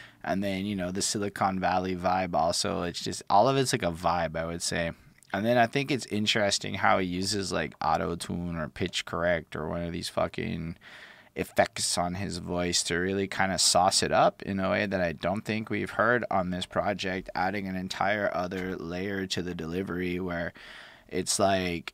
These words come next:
he's had basically a lot of drier vocals is all I'm saying on pretty much everything else. And, yo, by that last line where he's like, "Or you can go join my fucking team," like, his voice is completely morphed. Like, it's got a lot of effects on it,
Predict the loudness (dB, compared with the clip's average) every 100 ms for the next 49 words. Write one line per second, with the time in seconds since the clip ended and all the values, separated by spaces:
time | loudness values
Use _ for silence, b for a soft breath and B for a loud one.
0 | _ -4 0 6 6 6 6 6 4 2
1 | 4 6 6 6 2 0 2 2 2 -2
2 | -4 -4 -6 -6 -4 0 0 0 0 -2
3 | -2 -4 -6 -4 -2 -2 -2 -6 -6 -4
4 | -6 -6 -6 -4 -4 -2 -4 -4 -6 -8
5 | -10 -2 0 2 2 4 4 2 2 2
6 | 2 4 6 6 2 -2 -4 -4 -6 -4
7 | -4 -4 -2 -2 -2 -2 0 -2 0 -2
8 | 0 -2 -4 -4 -2 -4 -2 -2 0 2
9 | 2 2 0 -2 -4 2 2 4 0 -2
10 | -2 -2 -6 -4 -2 -2 -4 4 8 8
11 | 6 4 2 -2 -2 -2 -2 -4 -4 -8